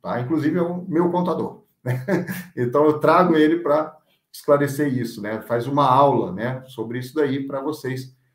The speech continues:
terem essa melhor visão de fazer a escolha de como você vai trabalhar, pessoa física ou pessoa jurídica,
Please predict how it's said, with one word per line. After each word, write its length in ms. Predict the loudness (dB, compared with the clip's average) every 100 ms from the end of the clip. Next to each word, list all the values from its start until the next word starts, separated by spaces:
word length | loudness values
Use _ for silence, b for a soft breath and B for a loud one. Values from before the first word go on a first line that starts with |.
| _ _
terem 420 | -2 0 -2 -6 -10
essa 260 | -8 -4
melhor 480 | -2 0 2 2 0
visão 600 | -4 -4 -2 -2 -4 -8
de 140 | -10 -8
fazer 280 | -4 -2 0
a 40 |
escolha 520 | -2 -4 -2 -2 -2 -6 -12
de 120 | -16 -10
como 280 | -10 -8
você 220 | -10 -10 -6
vai 180 | -6
trabalhar, 560 | -4 -6 -2 -2 -4 -8
pessoa 280 | -18 -14 -6
física 360 | 0 0 0
ou 60 | -4
pessoa 260 | -6 -4 0
jurídica, 440 | 2 0 -4 _